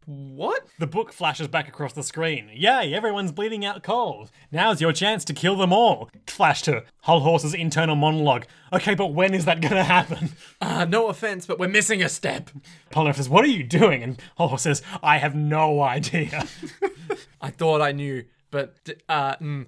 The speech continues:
Speaker 1: sorry, this is a bit awkward. Uh, mm.
Speaker 2: "Here they come. They're just around the corner. What do I do?"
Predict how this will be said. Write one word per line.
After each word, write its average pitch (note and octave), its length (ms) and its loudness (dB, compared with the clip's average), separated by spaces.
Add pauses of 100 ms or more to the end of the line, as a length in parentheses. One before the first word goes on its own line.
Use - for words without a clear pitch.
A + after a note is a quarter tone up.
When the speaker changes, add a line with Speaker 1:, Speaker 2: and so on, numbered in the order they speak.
(120)
Speaker 1:
sorry, C3 400 -4
this C#3+ 120 -8
is C#3 60 -10
a C3+ 40 -6
bit C3+ 140 0
awkward. B2+ 480 -4
Uh, C3 160 -8
mm. B2 240 -16 (160)
Speaker 2:
"Here D#3 160 -2
they D#3 160 2
come. F3 440 0 (140)
They're E3+ 140 0
just F3 220 -4
around F3+ 200 2
the F3 80 -2
corner. F#3 300 0
What F3 160 2
do F#3 140 2
I F#3+ 100 4
do?" G3 540 2